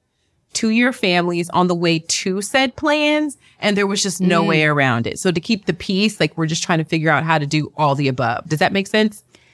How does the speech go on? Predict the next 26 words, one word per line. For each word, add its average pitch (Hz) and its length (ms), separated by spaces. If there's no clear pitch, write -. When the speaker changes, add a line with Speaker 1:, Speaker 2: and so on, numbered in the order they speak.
Speaker 2:
Yeah. 190 400
Speaker 1:
I 175 80
might 165 260
do 147 140
that. - 300
Speaker 2:
No. 208 180
Speaker 1:
I 156 80
might 160 200
be 147 100
down 123 160
for 196 40
Speaker 2:
I 226 60
Speaker 1:
that. 247 80
Speaker 2:
would 262 140
do 233 160
it 220 100
as 190 260
the 180 100
destination. 151 920
What 240 160
about 247 500
movie 240 600
night? 117 420
Speaker 1:
Netflix 262 460
and 233 80
chill? 302 260